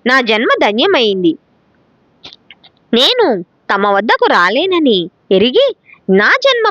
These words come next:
పావనం చేయడానికి మీరు ఇలా తరలి వచ్చినట్లున్నారు. మీకు ఏ విధంగా సేవ చేయగలనో ఆదేశించండి" అంటూ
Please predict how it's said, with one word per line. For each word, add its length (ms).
పావనం 360
చేయడానికి 760
మీరు 320
ఇలా 180
తరలి 340
వచ్చినట్లున్నారు. 1000
మీకు 240
ఏ 160
విధంగా 420
సేవ 400
చేయగలనో 480
ఆదేశించండి" 880
అంటూ 520